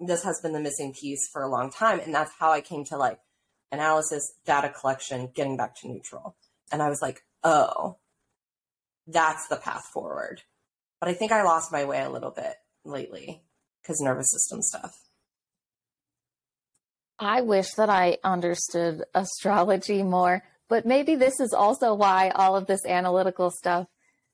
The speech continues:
Speaker 2: works for me, because I also have a Virgo moon.
Speaker 1: Yeah, the Virgo
Speaker 2: I don't know
Speaker 1: moon
Speaker 2: what that
Speaker 1: can be
Speaker 2: means.
Speaker 1: Well, moon sign is how you process the world and your emotional side. And Virgo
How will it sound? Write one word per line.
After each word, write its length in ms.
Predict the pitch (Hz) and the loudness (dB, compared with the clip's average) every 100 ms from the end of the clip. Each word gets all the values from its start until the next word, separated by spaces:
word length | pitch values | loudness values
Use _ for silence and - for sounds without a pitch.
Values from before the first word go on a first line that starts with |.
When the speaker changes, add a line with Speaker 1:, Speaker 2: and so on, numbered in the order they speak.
| _ _ | _ _
Speaker 2:
works 340 | 180 190 185 - | 2 2 2 -2
for 160 | 180 | 0
me, 240 | 175 170 165 | 2 0 -2
because 460 | 160 180 180 180 175 | -2 -2 0 0 2
I 140 | 170 | 2
also 400 | - 160 160 165 | 2 0 0 -4
have 240 | 160 165 | -2 -4
a 100 | 160 | -4
Virgo 420 | 160 170 165 165 160 | -2 0 2 0 0
moon. 420 | 160 165 160 180 _ _ _ _ _ _ _ _ _ _ _ _ - - | -4 -4 -6 -10 _ _ _ _ _ _ _ _ _ _ _ _ -20 0
Speaker 1:
Yeah, 140 | 208 | 2
the 100 | 190 | 4
Virgo 180 | 190 196 | 4 4
Speaker 2:
I 60 | 185 | 6
don't 140 | 185 | 6
know 120 | 180 | 6
Speaker 1:
moon 0 | |
Speaker 2:
what 200 | 175 170 | 6 2
that 180 | 165 - | 0 -6
Speaker 1:
can 100 | 160 160 | -6 -6
be 0 | |
Speaker 2:
means. 320 | 156 147 143 - - _ _ _ _ _ | -4 -6 -6 -12 -18 _ _ _ _ _
Speaker 1:
Well, 220 | 254 269 | 2 4
moon 260 | 262 285 339 | 4 2 0
sign 360 | 339 277 262 254 | 2 2 2 0
is 280 | 214 202 - | -2 -2 -4
how 240 | 220 202 | 0 0
you 360 | 196 190 170 - _ | 0 -4 -4 -8 _
process 460 | _ 175 170 208 202 - | _ -2 0 0 0 -4
the 100 | 165 | -4
world 520 | 151 151 180 233 233 180 | 0 0 0 -2 -6 -4
and 260 | 156 151 | -2 -2
your 140 | 151 147 | -4 -2
emotional 460 | 127 - 208 214 | -4 -6 -2 -2
side. 380 | 226 240 247 285 _ _ _ _ _ _ _ _ _ _ - | 0 0 0 -2 _ _ _ _ _ _ _ _ _ _ -2
And 500 | 190 180 170 165 160 - | 0 2 2 2 -2 -2
Virgo 680 | 190 190 190 175 165 156 | 0 2 2 4 4 4